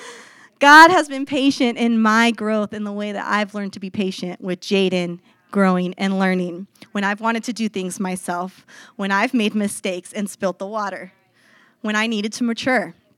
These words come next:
Over the years, God has gently revealed areas of my past that were unhealed. Places where I had to grow up too fast. Places of abandonment, places of trauma.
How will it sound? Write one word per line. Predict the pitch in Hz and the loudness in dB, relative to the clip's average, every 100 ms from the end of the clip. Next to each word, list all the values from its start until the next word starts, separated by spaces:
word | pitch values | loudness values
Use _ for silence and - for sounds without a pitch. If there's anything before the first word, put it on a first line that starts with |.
| _ _ _ _ _ _ _ _ - | _ _ _ _ _ _ _ _ -4
Over | 247 240 277 | 0 2 2
the | 262 | 2
years, | 254 247 240 | 2 2 0
God | - 220 220 | 0 0 0
has | 233 - | -4 -6
gently | 220 233 240 233 | -4 -2 -2 -4
revealed | 214 202 202 196 - | -4 -6 -4 -6 -6
areas | 208 208 202 208 | -6 -6 -6 -8
of | 196 | -6
my | 196 196 | -6 -6
past | - 214 196 196 - | -2 0 0 -2 -10
that | 180 | -12
were | - | -12
unhealed. | 202 185 190 170 160 - _ _ - - _ _ _ _ _ _ | -12 -12 -12 -14 -16 -20 _ _ -20 -20 _ _ _ _ _ _
Places | 277 277 269 226 | -4 -4 -10 -8
where | 262 | -6
I | 269 | -4
had | 294 | -6
to | 262 | -4
grow | 254 277 | 0 0
up | - | 0
too | 226 | -4
fast. | - - 214 - - - - - _ | -2 -6 -8 -10 -8 -8 -10 -14 _
Places | 269 262 254 262 240 | -6 -4 -4 -4 -4
of | 226 | -4
abandonment, | 214 214 220 240 254 277 269 214 | -4 -2 0 0 2 2 0 -4
places | - 226 220 202 | -6 -6 -6 -12
of | - | -12
trauma. | - 262 269 269 277 277 | -6 0 2 4 2 -2